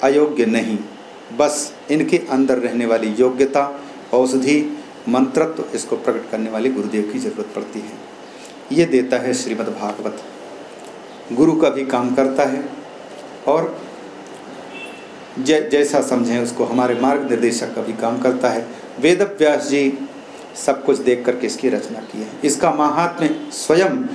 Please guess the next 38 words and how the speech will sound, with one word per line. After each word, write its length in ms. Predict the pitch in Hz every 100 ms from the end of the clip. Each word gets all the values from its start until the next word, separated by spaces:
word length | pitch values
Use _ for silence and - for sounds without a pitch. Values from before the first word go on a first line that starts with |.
| - - -
ये 160 | 151 175
भागवत 600 | - - 127 135 170 180
भी 100 | 160
गाता 380 | 180 165 165 175
है, 420 | 160 196 - - - - - - 131
और 140 | 135
जैसे 300 | 156 151 147
शुरू 260 | 131 147 143
में 200 | 131 131
कहा 180 | 127
गया 260 | 135 151 160 160 - - - - 139
कि 80 |
बहुत 340 | 131 147 170 147
लोगों 240 | 143 135
को 360 | 131 123 113 - - - - 139
ये 360 | 147 127 - - -
लगता 280 | 151 - 151
है 140 | 143
कि 140 | 139 127
भाई 320 | 127 135 - -
और 340 | 131 143 151 -
कहना 260 | 131 131 127
चाहिए, 380 | 127 117 143 - - - - -
तो 240 | 160 160 -
पद्म 160 | 180 190
पुराण 340 | 170 147 139
ने 140 | 131
भी 120 | 113 131
इसकी 240 | - 135
महिमा 300 | 120 120 156
गा 180 | 104 104
दी 220 | 107 104 - - - - - -
और 440 | 147 180 180 - - - -
स्कंद 340 | - - 190 185
पुराण 320 | 147 139 131
ने 120 | 127
भी 140 | 127
इसकी 380 | 151 135 - 127